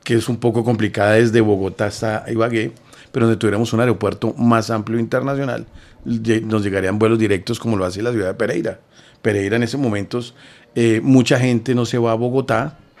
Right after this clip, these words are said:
sino se va a Pereira, a salir directo, vuelos a Miami y hacer conexiones en difer-, para diferentes partes del mundo. Pero tenemos vías, tenemos un aeropuerto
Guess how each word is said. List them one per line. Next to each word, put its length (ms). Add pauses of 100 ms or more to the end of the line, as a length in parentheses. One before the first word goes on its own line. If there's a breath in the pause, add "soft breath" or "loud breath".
(100)
sino 300
se 80
va 80
a 60
Pereira, 340
a 40
salir 240
directo, 440 (260 loud breath)
vuelos 300
a 60
Miami 560
y 100
hacer 200
conexiones 540 (380 loud breath)
en 100
difer-, 300
para 140
diferentes 340
partes 220
del 120
mundo. 380 (540 loud breath)
Pero 440
tenemos 480
vías, 380
tenemos 360
un 200
aeropuerto 720